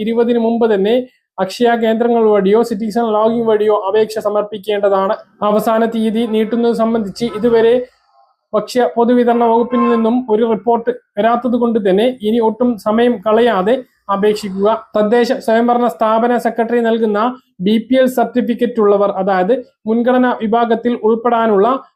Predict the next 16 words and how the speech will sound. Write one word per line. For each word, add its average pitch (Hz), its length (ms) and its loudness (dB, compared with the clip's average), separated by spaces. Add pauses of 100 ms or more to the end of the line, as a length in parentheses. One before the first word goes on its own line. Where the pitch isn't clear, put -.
(140)
അർഹതയുണ്ട് 233 600 0 (160)
എന്ന് 202 200 2 (520)
പഞ്ചായത്ത് 214 600 0
അല്ലെങ്കിൽ 226 320 0
മുനിസിപ്പാലിറ്റി 208 640 -2 (100)
കോർപ്പറേഷൻ 240 520 0
സെക്രട്ടറി 233 440 -2
നൽകുന്ന 208 320 0 (260)
സാക്ഷ്യപത്രം, 220 680 0 (300)
മാരക 214 320 0 (100)
രോഗമുള്ളവർ, 214 640 2 (360)
പട്ടികജാതി 220 480 0 (100)
വിഭാഗത്തിൽ 214 540 0 (400)
ഉൾപ്പെട്ടവർ, 214 480 0 (300)
പരമ്പരാഗത 214 720 0 (200)
മേഖലകളിൽ 214 560 2